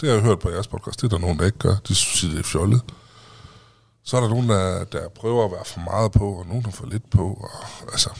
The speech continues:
finde ud af det selv. Og det der med, at man aldrig er klar, selvfølgelig er du sgu da klar.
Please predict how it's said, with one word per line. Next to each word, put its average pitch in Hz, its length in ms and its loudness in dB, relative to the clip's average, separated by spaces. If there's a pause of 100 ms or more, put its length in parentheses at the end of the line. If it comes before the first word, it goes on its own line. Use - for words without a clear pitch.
(960)
finde 120 260 2
ud 120 80 4
af 104 60 4
det 98 100 0
selv. 117 220 0 (500)
Og 98 140 -2
det 117 80 0
der 127 60 4
med, 117 120 4
at 101 60 2
man 95 120 2
aldrig 113 300 0
er 90 60 0
klar, 113 260 -2
selvfølgelig 160 380 -2
er 101 40 2
du 87 60 -4
sgu - 180 -8
da - 60 -10
klar. - 460 -2